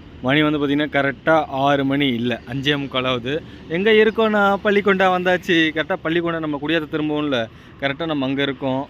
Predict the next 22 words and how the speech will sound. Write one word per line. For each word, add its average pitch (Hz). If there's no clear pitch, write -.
அவ்வளவுதான், 139
டியூட்டி 143
மாத்தி 135
விட்டு 127
அப்படியே 131
கரெக்டா 127
வண்டி 135
நிக்குது. 123
அப்படியே 156
டியூட்டி 143
மாத்திட்டு 143
நம்ம 131
தூங்க 143
வேண்டியதான். 127
தூங்கி 143
எந்திரிச்சிட்டு 139
அப்புறமா 131
சமையல் 131
பண்ணணும். 127
நான் 120
என்ன 151
நினைக்கிறேன்னா, 143